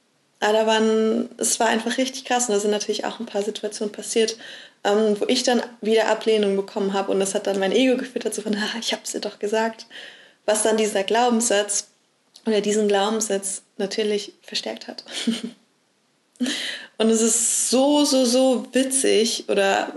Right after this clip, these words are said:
ja, witzig, aber interessant, weil mit einundzwanzig bin ich dann nach Australien gegangen, wo ich gesagt habe, „Okay, fuck it.“ <laughs> Ich mach jetzt einfach irgendwas, ich hab keine Lust mehr auf, ähm, Europa und ich möchte jetzt einfach irgendwas anderes. Und ich hab wirklich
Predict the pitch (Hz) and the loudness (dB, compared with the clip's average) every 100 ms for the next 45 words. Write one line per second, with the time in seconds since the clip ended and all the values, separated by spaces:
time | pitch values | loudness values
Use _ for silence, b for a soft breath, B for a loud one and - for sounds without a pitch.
0 | - 180 175 190 196 208 208 - B B | -6 -4 -4 -4 -4 -2 -4 -6 B B
1 | B B 202 208 202 208 - 220 220 285 | B B 2 2 0 -2 0 0 2 0
2 | - - _ _ _ _ 208 202 220 220 | -2 -8 _ _ _ _ 0 2 4 2
3 | - 220 214 - 208 240 240 220 214 - | 0 0 0 -2 -2 -2 -4 -4 -4 -2
4 | 196 196 196 196 196 - - _ - - | -2 0 0 0 -2 -6 -20 _ -10 -10
5 | - 202 196 240 254 254 294 247 220 220 | -8 -4 0 0 0 0 0 -2 -4 -6
6 | 196 - - - 202 220 - - - - | -6 -6 -12 -12 -12 -10 -10 -8 -4 -2
7 | 226 - 233 - - _ - 480 480 403 | -2 -2 -2 -4 -16 _ -2 0 2 0
8 | B 233 - 214 226 220 214 - 214 226 | B 0 0 0 0 0 -2 -2 -2 -2
9 | 214 214 220 208 208 208 - 208 214 214 | 0 0 2 0 -2 -6 -6 -4 -2 -2
10 | 226 202 190 - 202 190 190 190 196 214 | -4 -6 -6 -10 -4 -2 -2 -2 -2 0
11 | 247 208 202 233 B B B 220 214 220 | 0 0 2 0 B B B -2 0 0
12 | 214 214 196 - 190 190 - 196 190 185 | 0 0 0 -2 -6 -6 -12 -6 -6 -6
13 | 175 180 180 - B B B 214 226 233 | -8 -10 -12 -18 B B B 0 0 0
14 | 214 220 - | 0 -2 -4